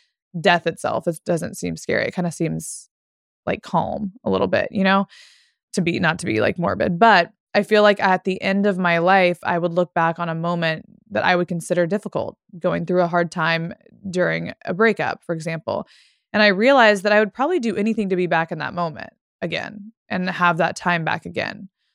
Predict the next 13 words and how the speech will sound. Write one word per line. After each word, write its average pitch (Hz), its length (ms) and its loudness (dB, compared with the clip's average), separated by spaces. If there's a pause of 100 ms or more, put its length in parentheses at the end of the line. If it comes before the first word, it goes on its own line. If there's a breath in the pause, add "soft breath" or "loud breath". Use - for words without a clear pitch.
(160)
So 185 560 4
for 190 120 -2
me, 202 540 2
it - 180 -4
made 180 220 -2
me 190 140 2
really 180 200 4
embrace 165 560 0
not 185 140 0
only 190 220 0
the 170 100 -2
presence, 175 500 -2
but - 220 -2